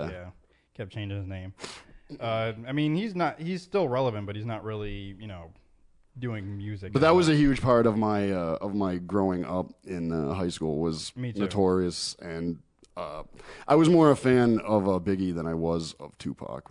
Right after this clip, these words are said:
Speaker 1: As
Speaker 2: But
Speaker 1: was
Speaker 2: that's only
Speaker 1: I.
Speaker 2: because we're East
Speaker 1: East
Speaker 2: Coast
Speaker 1: Coast,
Speaker 2: people,
Speaker 1: yeah.
Speaker 2: so
Speaker 1: <laughs> Exactly.
Speaker 2: makes
Speaker 1: So
Speaker 2: sense.
Speaker 1: it does make a lot of sense. And I, I never really got into it until, um, I got cable. <laughs>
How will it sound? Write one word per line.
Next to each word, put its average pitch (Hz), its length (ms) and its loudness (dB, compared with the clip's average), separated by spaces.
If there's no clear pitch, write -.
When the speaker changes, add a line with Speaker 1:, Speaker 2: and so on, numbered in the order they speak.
Speaker 1:
As 120 140 -4
Speaker 2:
But 120 80 2
Speaker 1:
was 139 80 4
Speaker 2:
that's 123 120 4
only 120 200 6
Speaker 1:
I. 98 40 -4
Speaker 2:
because 95 640 -4
we're 87 360 -4
East 85 220 -10
Speaker 1:
East 120 80 -8
Speaker 2:
Coast 85 140 -6
Speaker 1:
Coast, 98 80 -6
Speaker 2:
people, 92 320 -6
Speaker 1:
yeah. 98 200 -12
Speaker 2:
so - 280 -10
Speaker 1:
<laughs> - 120 -20
Exactly. 98 340 -8
Speaker 2:
makes 80 160 -10
Speaker 1:
So 85 120 -8
Speaker 2:
sense. 85 240 -14
Speaker 1:
it 208 40 -8
does 165 160 2
make 113 140 -4
a 98 40 -8
lot 90 120 -8
of 85 60 -14
sense. 90 260 -18
And 123 120 -6
I, 143 220 2
I 135 100 -4
never 147 240 0
really 131 220 0
got 120 180 0
into 113 300 -6
it 107 80 -4
until, 104 520 -6
um, 95 400 -10
I 107 60 -10
got 101 200 -10
cable. 92 360 -12
<laughs> 131 80 -10